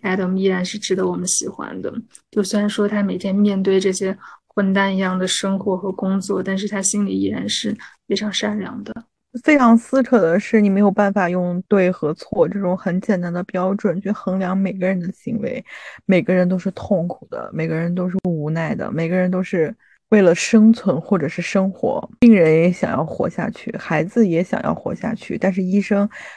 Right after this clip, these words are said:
Speaker 2: 他也是，他也要靠这份工作去生存。就你记不记得，就是我看这个剧很好笑的一个契机，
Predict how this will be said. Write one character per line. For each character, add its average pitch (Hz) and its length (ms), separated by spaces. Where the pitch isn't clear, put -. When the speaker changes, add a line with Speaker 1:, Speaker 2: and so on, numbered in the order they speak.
Speaker 2:
他 220 220
也 190 300
是， 180 440
他 - 120
也 233 140
要 139 260
靠 - 180
这 196 120
份 190 180
工 202 180
作 196 160
去 180 140
生 208 320
存。 - 240
就 294 160
你 190 260
记 - 100
不 208 80
记 208 140
得， 196 120
就 240 120
是 220 80
我 196 120
看 285 220
这 294 60
个 262 80
剧 262 160
很 196 260
好 180 180
笑 202 160
的 190 120
一 - 20
个 196 120
契 - 320
机， 190 360